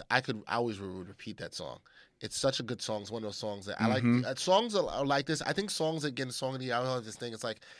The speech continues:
Speaker 1: it's a song that whenever you think you'll play it, you almost have to listen to it multiple times in a
Speaker 2: Ha-,
Speaker 1: row.
Speaker 2: you have
Speaker 1: There are
Speaker 2: to.
Speaker 1: certain songs like that that are just so good, I gotta play it, like, three
Speaker 2: Well,
Speaker 1: times.
Speaker 2: actually, all those songs that I mentioned,
Speaker 1: And
Speaker 2: they're
Speaker 1: that's
Speaker 2: like,
Speaker 1: fine.
Speaker 2: all
Speaker 1: That
Speaker 2: those
Speaker 1: should
Speaker 2: songs
Speaker 1: be.
Speaker 2: that I mentioned, they're like that for me.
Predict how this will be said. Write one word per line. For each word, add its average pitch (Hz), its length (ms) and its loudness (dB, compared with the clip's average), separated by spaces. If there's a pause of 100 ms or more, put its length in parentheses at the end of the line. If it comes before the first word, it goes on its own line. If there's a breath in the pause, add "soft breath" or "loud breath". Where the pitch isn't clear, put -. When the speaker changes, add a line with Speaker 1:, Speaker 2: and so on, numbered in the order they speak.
(120 loud breath)
Speaker 1:
it's - 140 -6
a 135 40 -2
song 190 280 0
that 165 80 0
whenever 131 320 -2
you 123 160 -6
think 143 320 -4
you'll 120 100 -2
play 127 320 0
it, - 140 0 (240 loud breath)
you 127 80 0
almost 147 160 2
have 117 180 2
to 113 60 -4
listen 110 220 -4
to 107 80 -4
it 95 80 -10
multiple 104 260 -8
times 95 280 -4
in - 60 -10
a - 60 -4
Speaker 2:
Ha-, 120 140 8
Speaker 1:
row. - 60 -2
Speaker 2:
you - 200 -8
have - 180 4
Speaker 1:
There 160 80 10
are - 20 8
Speaker 2:
to. 160 60 6
Speaker 1:
certain 202 220 4
songs 165 300 6
like 113 100 2
that 110 160 0
that 113 100 -2
are 110 60 -4
just 110 220 -4
so 135 180 2
good, 113 320 -4
I 110 160 -2
gotta 107 160 -2
play 117 160 -2
it, - 20 0
like, 95 120 -8
three 113 140 -6
Speaker 2:
Well, 233 180 12
Speaker 1:
times. - 200 -8
Speaker 2:
actually, 220 480 6
all 165 220 12
those 170 240 12
songs 151 260 6
that 139 100 6
I 123 100 10
mentioned, 127 440 4 (100)
Speaker 1:
And - 120 2
Speaker 2:
they're 127 60 12
Speaker 1:
that's 127 40 8
Speaker 2:
like, 127 140 12
Speaker 1:
fine. 135 180 6
Speaker 2:
all 160 120 12
Speaker 1:
That 170 80 12
Speaker 2:
those 165 80 12
Speaker 1:
should 165 80 12
Speaker 2:
songs 165 120 10
Speaker 1:
be. 151 40 6
Speaker 2:
that 156 100 12
I 139 60 12
mentioned, 135 340 6
they're 120 80 8
like 120 220 8
that 85 160 4
for 87 100 -10
me. - 200 -8